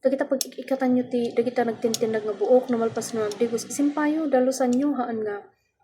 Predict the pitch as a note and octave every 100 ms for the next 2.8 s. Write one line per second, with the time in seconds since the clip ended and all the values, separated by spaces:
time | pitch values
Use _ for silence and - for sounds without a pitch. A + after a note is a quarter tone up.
0 | _ _ - - _ _ _ - G3 -
1 | G#3+ - G#3 G#3 G3+ - G3+ G3 G3 -
2 | A3 G3+ G3+ - G3 G3 G3+ -